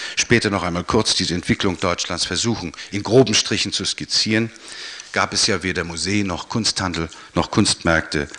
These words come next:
noch einen eigentlichen Kunstmarkt oder Kommerz, wie er heute, äh, zur Verfügung steht und die Künstler auch trägt.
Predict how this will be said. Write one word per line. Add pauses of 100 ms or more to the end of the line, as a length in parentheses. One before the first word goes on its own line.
(400)
noch
einen
eigentlichen (520)
Kunstmarkt
oder
Kommerz, (420)
wie
er
heute, (420)
äh, (720)
zur
Verfügung
steht
und
die
Künstler
auch
trägt.